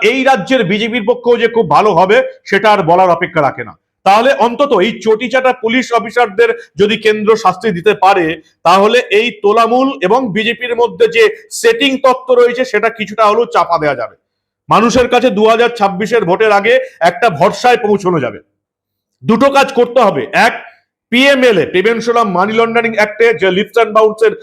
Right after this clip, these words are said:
সম্পত্তি বাজেয়াপ্ত করেছে ইডি, কলকাতা হাইকোর্টে হলফনামা দিয়ে জানিয়েছে, সেই সম্পত্তি যার, ওই লিপস অ্যান্ড বাউন্স কোম্পানির মালিক যার, তাকে গ্রেপ্তার করে জেলে ঢোকাতে হবে।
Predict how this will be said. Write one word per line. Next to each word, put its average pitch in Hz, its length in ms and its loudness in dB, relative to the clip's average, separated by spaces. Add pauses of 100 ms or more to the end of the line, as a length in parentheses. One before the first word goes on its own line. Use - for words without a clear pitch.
(120)
সম্পত্তি 220 560 0
বাজেয়াপ্ত 220 460 2
করেছে 214 460 0 (200)
ইডি, 208 340 0 (360)
কলকাতা 220 400 2
হাইকোর্টে 214 380 2
হলফনামা 214 580 0
দিয়ে 220 160 0
জানিয়েছে, 220 500 -2 (260)
সেই 214 240 0
সম্পত্তি 233 640 0
যার, 208 340 2 (200)
ওই 180 160 2
লিপস 190 300 -4
অ্যান্ড 240 200 -2
বাউন্স 240 320 -2
কোম্পানির 220 580 0
মালিক 185 300 0 (120)
যার, 208 220 4 (460)
তাকে 202 280 2
গ্রেপ্তার 226 440 0
করে 240 200 2
জেলে 214 280 0
ঢোকাতে 226 300 0
হবে। 208 260 2